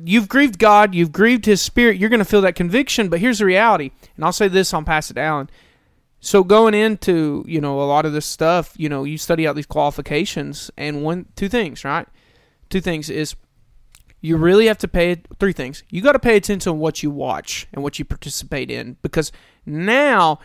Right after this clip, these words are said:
you're supposed to be in a place where God pours into you and you pour into others, but if you let the wrong things pour into you, you're gonna pour in wrongly into others, or you're gonna be empty. But the other thing,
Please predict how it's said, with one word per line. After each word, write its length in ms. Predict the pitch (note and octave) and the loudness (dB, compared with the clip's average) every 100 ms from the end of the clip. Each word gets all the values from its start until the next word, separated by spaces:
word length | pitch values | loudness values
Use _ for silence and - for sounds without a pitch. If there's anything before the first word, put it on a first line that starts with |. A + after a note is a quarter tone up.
| _ - | _ -10
you're 200 | D#3+ G#3+ | -4 -4
supposed 440 | - G#3+ G#3 F#3+ | -4 0 0 0
to 80 | F#3 | -4
be 260 | E3+ F3 D3+ | -4 -2 -4
in 100 | D3+ | -8
a 60 | |
place 540 | D3 D#3+ E3 D#3+ D3 - | -6 -4 -2 -2 -4 -6
where 340 | D3+ D3 C#3+ | -4 -4 -4
God 420 | D3 D3+ D#3 E3+ | -8 -2 2 2
pours 300 | - D#3 D#3 | 0 -4 -2
into 280 | D#3 D3+ D3+ | -4 -6 -8
you 480 | D3+ F#3 G3+ F3 D3+ | -6 -4 -2 0 -2
and 120 | C#3+ | -6
you 60 | D3 | -10
pour 220 | - D#3 | -8 -8
into 160 | D3 - | -8 -2
others, 540 | A3 A3+ E3 D3+ - C#3+ _ - | 0 0 -2 -4 -8 -16 _ -4
but 160 | D#3 | -4
if 160 | D3 - | -4 -2
you 80 | G#3+ | -2
let 140 | F#3+ | -2
the 80 | D#3 | -2
wrong 200 | D#3 D3+ | -4 -6
things 240 | D3 C3 | -10 -12
pour 260 | - C#3+ C#3 | -12 -8 -4
into 200 | C4+ G#3+ | -4 -4
you, 340 | C#3+ F2 F#2+ - _ _ _ _ _ - | -6 -8 -10 -14 _ _ _ _ _ -4
you're 120 | A3+ | 0
gonna 120 | F#3+ | 0
pour 320 | - D3+ C3 | 0 -2 -4
in 180 | C#3 - _ | -12 -16 _
wrongly 420 | D#3 D3 C3+ C3 | -10 -6 -6 -8
into 160 | C3+ C3 | -10 -2
others, 260 | G#3+ A3 - | 0 0 -2
or 140 | - B3 | 0 0
you're 100 | G3+ | 2
gonna 140 | D#3+ | -2
be 120 | D3 | 0
empty. 300 | A#3 F3+ E3 - | -2 -2 -10 -6
But 120 | F3 | 0
the 80 | F#3+ | 4
other 120 | C#4 | 4
thing, 260 | - D3+ | 2 -6